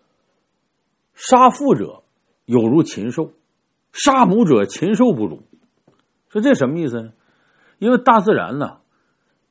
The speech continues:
里头这动物都谁带大的？都母兽带大的，就是动物的母亲带大的。父亲一般交配完了，他就不管了就。所以呢，很多这野兽长大以后呢，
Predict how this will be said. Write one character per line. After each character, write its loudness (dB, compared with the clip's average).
里 2
头 0
这 0
动 -4
物 -20
都 -4
谁 -10
带 -2
大 -10
的？ -20
都 -2
母 -8
兽 -4
带 -16
大 -20
的， -20
就 -10
是 0
动 0
物 -2
的 2
母 -8
亲 -12
带 -8
大 -18
的。 -20
父 0
亲 2
一 -2
般 0
交 0
配 4
完 -2
了， -2
他 -12
就 -10
不 -6
管 -6
了 -6
就。 -12
所 6
以 4
呢， -4
很 -2
多 4
这 2
野 -2
兽 2
长 -2
大 4
以 -4
后 -8
呢， -12